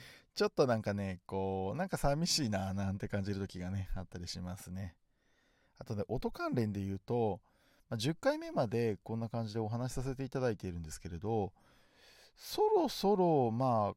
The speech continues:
こう、オープニングジングル、まあ、オープニングジングルみたいに大層なものは作れないんですけど、実はまあね、あのー、楽器はちょっとやってい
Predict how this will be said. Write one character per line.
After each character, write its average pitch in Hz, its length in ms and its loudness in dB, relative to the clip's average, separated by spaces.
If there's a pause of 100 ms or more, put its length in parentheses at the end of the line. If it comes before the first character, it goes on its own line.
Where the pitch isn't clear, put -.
こ 98 540 -2
う、 120 140 -2
オ - 20 -2
ー 113 40 -4
プ 135 140 -4
ニ 139 140 -2
ン 143 60 -4
グ 147 100 -4
ジ 160 160 -4
ン 175 80 -2
グ 143 120 -2
ル、 117 380 -2
ま 101 120 -2
あ、 95 40 -4 (240)
オ 104 200 -4
ー - 20 -16
プ 151 160 -6
ニ 165 100 -2
ン 165 60 -2
グ 165 60 -2
ジ 160 140 -4
ン 160 60 -2
グ 147 80 -2
ル 123 80 2
み 110 100 2
た 98 140 0
い 92 40 0
に 90 60 -4
大 113 160 -2
層 107 120 -4
な 95 100 0
も 90 140 -4
の 87 80 -4
は 85 100 -6
作 - 180 -10
れ 104 80 -4
な 92 160 -4
い 90 40 -4
ん 82 200 -8
で 80 80 -12
す - 80 -14
け 87 120 -12
ど、 92 340 -6 (580)
実 - 120 -10
は 95 60 -6
ま 92 80 -6
あ - 20 -8
ね、 90 200 -8 (600)
あ - 160 -8
の 90 720 -8
ー、 95 200 -8
楽 143 160 -2 (100)
器 - 120 -6
は 220 100 2
ち - 100 -10
ょ - 40 -2
っ - 80 -8
と - 80 -2
や 110 140 2
っ - 40 -6 (120)
て 104 100 -4
い 101 100 -6